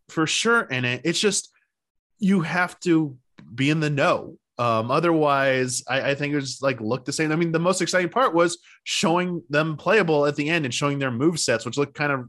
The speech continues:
cool, actually. Uh, using the, the, the, you know, their, their, their technology. It's called Guardian of Remembrance. I was waiting for that, that, that, that, that title right there. Uh, Pure riding around, like, some orb thing looked pretty cool. Coming October twenty-ninth. It's just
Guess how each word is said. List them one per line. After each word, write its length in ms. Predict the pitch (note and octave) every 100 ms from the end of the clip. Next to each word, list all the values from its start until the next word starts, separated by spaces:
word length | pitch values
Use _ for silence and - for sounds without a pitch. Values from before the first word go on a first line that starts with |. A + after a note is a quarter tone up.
| _
cool, 380 | - B3+ D#3 A2
actually. 360 | A#2+ A#2 G2+ - - _
Uh, 280 | G#2+ A#2 A2+ G2+
using 540 | C#3+ D#3 D3+ D3 C#3+ B2+
the, 120 | B2
the, 160 | A#2+
the, 140 | A#2+ A#2
you 80 | A2
know, 140 | G#2+
their, 220 | A2 A2
their, 180 | G#2+ G#2+
their 240 | G#2 G#2+
technology. 920 | G#2+ - C3 B2 C3 C#3 G2+ G#2 - - -
It's 100 | -
called 240 | - D3+ A#2+
Guardian 420 | C3+ E3 F3 E3+
of 120 | C3
Remembrance. 500 | A2 G#2 G#2+ F2+ F2+
I 20 |
was 80 | G2+
waiting 320 | G2+ A2+ G#2+
for 120 | G#2+ G2+
that, 220 | F#2 -
that, 160 | G2 F#2+
that, 140 | F#2+ - _
that, 180 | G#2 F#2+ _ _
that 180 | F#2+ F#2+
title 400 | - A#2 G2 F#2+
right 200 | F#2 F#2+
there. 340 | F#2 F#2 F2+ - - _ -
Uh, 160 | G2+
Pure 260 | G2 C#3 C3
riding 220 | B2 B2
around, 180 | B2 A#2
like, 180 | G#2+ G#2+
some 260 | A2+ G#2 -
orb 320 | B2 A#2+ A2+
thing 280 | - G2+ G2
looked 180 | G2+ -
pretty 200 | G#2 F#2+
cool. 240 | G2+ G2
Coming 240 | - C#3+
October 400 | C#3 C3+ F3 F3+
twenty-ninth. 540 | E3 D#3+ D3 B2 A#2 - - - - -
It's 100 | D3
just 160 | -